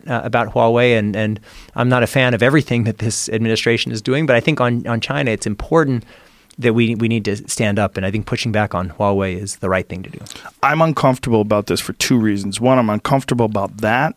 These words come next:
Speaker 2: about the Chinese government being inexorably
Speaker 1: Yeah.
Speaker 2: connected to this global superpower in technology,
Speaker 1: Right.
Speaker 2: but I'm also uncomfortable that it sets a precedent for other nations to follow.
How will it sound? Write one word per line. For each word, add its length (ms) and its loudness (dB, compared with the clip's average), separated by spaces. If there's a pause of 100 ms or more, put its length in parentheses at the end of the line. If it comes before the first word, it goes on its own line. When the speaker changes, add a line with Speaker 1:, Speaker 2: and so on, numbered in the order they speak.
Speaker 2:
about 280 -2
the 100 -10
Chinese 380 2
government 560 0
being 300 -2
inexorably 640 0
Speaker 1:
Yeah. 60 -6
Speaker 2:
connected 500 0
to 80 -4
this 240 -2
global 520 2
superpower 720 2
in 80 2
technology, 640 2
Speaker 1:
Right. 100 0 (380)
Speaker 2:
but 80 -8
I'm 140 -6
also 340 -4
uncomfortable 580 -8
that 140 -6
it 160 -6
sets 640 -2 (260)
a 120 -2
precedent 800 -2
for 180 -6
other 220 2
nations 500 0
to 100 -8
follow. 560 -2